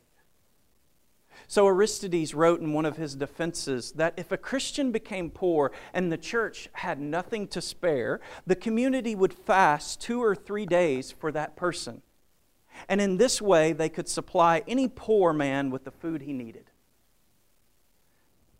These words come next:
Now, it's unlikely that we will have to go to such extremes ourselves, but what we need to hear in this is the principle of sacrifice. We're willing to do whatever we can to help each other.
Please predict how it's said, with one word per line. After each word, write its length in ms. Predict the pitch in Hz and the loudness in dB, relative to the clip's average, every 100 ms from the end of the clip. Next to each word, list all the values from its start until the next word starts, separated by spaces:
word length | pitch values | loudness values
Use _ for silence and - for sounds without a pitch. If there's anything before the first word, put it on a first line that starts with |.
| _ _ _ - | _ _ _ -14
Now, 140 | 220 | -8
it's 160 | 214 - | -4 -2
unlikely 580 | 254 190 170 170 139 196 | 0 0 -2 -2 -4 -2
that 260 | 151 156 _ _ _ _ _ _ - | -2 -4 _ _ _ _ _ _ -12
we 240 | 139 196 | -2 2
will 160 | 180 160 | 4 4
have 200 | 156 - | 0 -6
to 60 | |
go 220 | 151 160 160 | -2 0 0
to 140 | 143 | -2
such 340 | - 160 - 175 160 | -4 -4 -4 -8 -10
extremes 760 | - - - 170 196 196 151 | -8 -6 -4 -4 -2 -2 -2
ourselves, 540 | 143 139 196 180 143 - - | -2 0 0 0 -2 -6 -4
but 100 | 214 | 2
what 180 | 196 214 | 4 2
we 100 | 214 | 0
need 200 | 196 196 | -2 -2
to 80 | 165 | -2
hear 220 | 156 214 | -2 -4
in 140 | 180 156 | -2 -4
this 200 | 147 - | -6 -8
is 140 | 147 | -12
the 80 | - | -14
principle 680 | - 196 190 175 - 143 - - - | -10 -12 -10 -10 -6 -6 -6 -14 -20
of 100 | - | -12
sacrifice. 1000 | - 147 - - - - - - - _ _ _ _ _ _ _ _ _ _ _ _ _ | -4 -4 -4 -12 -14 -18 -20 -20 -20 _ _ _ _ _ _ _ _ _ _ _ _ _
We're 160 | 180 | -2
willing 320 | 196 220 233 214 | 0 2 0 -4
to 100 | 160 | -6
do 200 | 190 180 | -4 -4
whatever 420 | 139 147 170 196 | -6 -8 -8 -6
we 180 | 180 160 | -6 -8
can 400 | - 160 131 104 _ _ | -10 -10 -10 -12 _ _
to 80 | - | -20
help 300 | - 151 117 | -12 -12 -12
each 160 | - | -20
other. 260 | 104 - - | -20 -20 -20